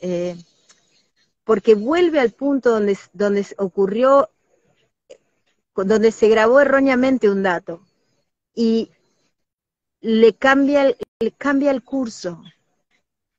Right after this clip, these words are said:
Vuelve, vuelve a ese lugar donde, donde no hubo distorsión.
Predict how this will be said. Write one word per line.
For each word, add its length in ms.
Vuelve, 760
vuelve 340
a 140
ese 240
lugar 480
donde, 520
donde 920
no 300
hubo 260
distorsión. 840